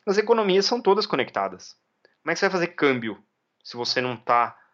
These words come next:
falando a mesma linguagem do resto do mundo? Câmbio é o que mobiliza,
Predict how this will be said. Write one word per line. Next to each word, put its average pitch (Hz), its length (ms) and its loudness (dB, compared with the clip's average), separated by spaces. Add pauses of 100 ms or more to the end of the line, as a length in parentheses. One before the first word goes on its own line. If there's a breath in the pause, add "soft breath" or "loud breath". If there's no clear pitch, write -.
(180 soft breath)
falando 123 560 0
a - 20 -2
mesma 120 300 -4
linguagem 113 840 0
do 110 100 -12
resto 107 400 -6
do 110 80 -10
mundo? 98 380 -12 (360)
Câmbio 156 360 0 (760)
é 135 80 4
o 120 80 4
que - 140 -8
mobiliza, 143 800 -6